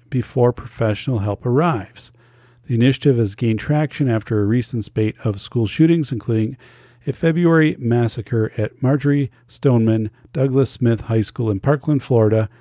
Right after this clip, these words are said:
that killed nineteen, or excuse me, that killed seventeen people.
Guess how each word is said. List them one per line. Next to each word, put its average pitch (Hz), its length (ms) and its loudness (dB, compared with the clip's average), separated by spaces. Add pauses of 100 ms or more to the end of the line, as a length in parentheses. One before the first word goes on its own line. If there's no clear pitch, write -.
(180)
that 110 180 -8
killed 101 420 -2 (220)
nineteen, 98 680 -2 (300)
or 120 80 0
excuse 113 480 -4
me, 104 100 4
that 95 180 -4
killed 110 260 0
seventeen 123 640 0 (400)
people. 107 480 -2